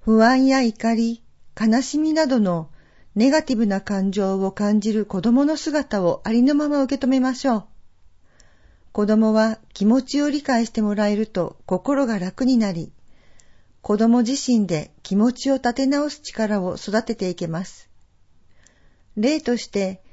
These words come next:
試合やテストで失敗してしまい、落ち込んでいる時のイラストがセリフとともに掲載されています。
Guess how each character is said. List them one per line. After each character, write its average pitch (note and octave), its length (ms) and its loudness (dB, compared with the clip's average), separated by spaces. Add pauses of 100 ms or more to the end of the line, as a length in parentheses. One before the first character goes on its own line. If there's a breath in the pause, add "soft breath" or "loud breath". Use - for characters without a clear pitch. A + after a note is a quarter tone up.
(280)
試 A3 300 -2
合 A3+ 140 2
や A#3+ 380 0 (100)
テ C4 160 0
ス - 80 -10
ト G3+ 100 -6
で G3 120 -6
失 - 340 -8
敗 A#3+ 180 0
し B3+ 40 -12
て C4 120 -4
し B3 140 -6
ま A#3 200 0
い、 A#3 200 -2 (600)
落 - 280 -4
ち - 20 -16
込 D4 180 0
ん C#4+ 40 0
で D4+ 160 -2
い D4 40 -2
る C#4+ 100 -4
時 D4+ 280 -4
の G3+ 120 0
イ F#3 60 -4
ラ F#3+ 140 -4
ス - 80 -10
ト G3+ 140 -6
が G3+ 240 -6 (280)
セ - 200 -6
リ G#3+ 100 -2
フ - 120 -8
と B3 100 -2
と C4 120 0
も A#3+ 120 2
に F3+ 140 -2
掲 F#3 220 -6
載 A3 220 -4
さ B3 120 -6
れ A#3 100 -4
て A#3+ 120 -4
い A3+ 100 2
ま A3+ 200 0
す。 - 220 -20